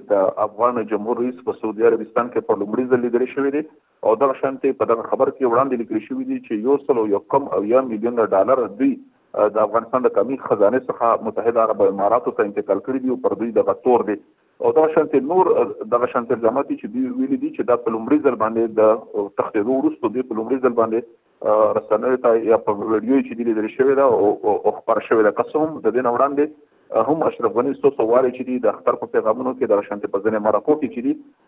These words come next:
خپل دریځ هم وړاندې کړی دی د افغانستان د دغو وروستیو حالاتو په اړه باندې. او دغه شانتي نور، آه، معلوماتونه او مرکې او یا څیزونه یا عکسونه یې هم چې دي په رسنیو کې وړاندې مخې ته راغلي دي.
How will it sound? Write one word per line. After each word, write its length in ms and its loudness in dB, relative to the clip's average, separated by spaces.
خپل 180 -2
دریځ 240 4
هم 140 -2
وړاندې 340 2
کړی 180 4
دی 80 4
د 40 0
افغانستان 540 0
د 140 -2
دغو 120 4
وروستیو 420 0
حالاتو 280 2
په 180 0
اړه 180 4
باندې. 200 0
او 100 2
دغه 240 0
شانتي 340 0
نور، 180 4
آه، 360 0
معلوماتونه 560 0
او 420 2
مرکې 400 2
او 200 4
یا 120 4
څیزونه 480 -2
یا 60 6
عکسونه 340 -2
یې 160 -2
هم 100 -4
چې 120 -12
دي 140 -6
په 80 4
رسنیو 300 -2
کې 140 -2
وړاندې 300 0
مخې 140 0
ته 100 0
راغلي 280 2
دي. 140 -2